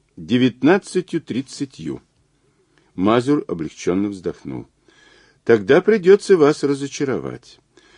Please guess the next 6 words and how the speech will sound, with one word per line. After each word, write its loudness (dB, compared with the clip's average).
Мы 6
вернулись 6
на 4
базу 2
около 0
шести, -8